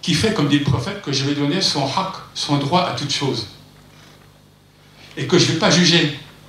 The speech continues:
Et ça, c'est énorme. Pour avoir connu des cheikhs, soufis, j'étais, c'est,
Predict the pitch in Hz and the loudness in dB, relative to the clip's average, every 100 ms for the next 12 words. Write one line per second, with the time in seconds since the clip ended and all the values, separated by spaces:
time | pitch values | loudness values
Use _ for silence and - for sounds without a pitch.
0 | - - - - _ - _ _ - 131 | -20 -20 -20 -20 _ -20 _ _ -6 2
1 | 214 - 190 196 - 143 - 392 392 - | 4 6 4 6 4 2 0 0 -2 -4
2 | - - - - 160 147 131 160 147 151 | -14 -14 -12 -2 2 2 0 -2 -2 0
3 | 139 120 107 117 - 208 208 - - - | 0 -2 -2 2 2 2 -2 -8 -16 -14
4 | - - 180 - - - - - - 147 | -12 -8 -8 -8 -18 -20 -20 -10 -2 -2
5 | 165 143 - - | 0 -2 -4 -8